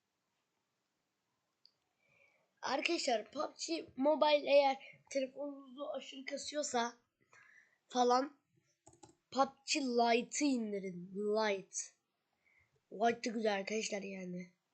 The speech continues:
Lite'da da kaliteli oynuyoruz ama pubg'nin kendisi daha güzel. Evet arkadaşlar videomuz bu kadar diyebiliriz. Zaten video altı dakika falan oldu.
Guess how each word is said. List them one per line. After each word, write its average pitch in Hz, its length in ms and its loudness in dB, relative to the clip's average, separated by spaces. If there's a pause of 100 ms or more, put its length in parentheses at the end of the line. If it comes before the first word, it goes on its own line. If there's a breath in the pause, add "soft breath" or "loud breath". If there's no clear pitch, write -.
(1120 soft breath)
Lite'da 226 540 4
da 254 140 8
kaliteli 220 480 0
oynuyoruz 208 400 -2
ama 311 260 0
pubg'nin 247 500 -6
kendisi 247 480 -4
daha 220 160 4
güzel. 196 320 -6 (1400 loud breath)
Evet 349 220 4
arkadaşlar 330 640 2
videomuz 262 500 0
bu 254 60 -6
kadar 285 360 4
diyebiliriz. 247 440 -2
Zaten 240 320 -2
video 226 220 -2
altı - 420 -4
dakika 226 300 -6
falan 202 240 -6
oldu. 196 500 -14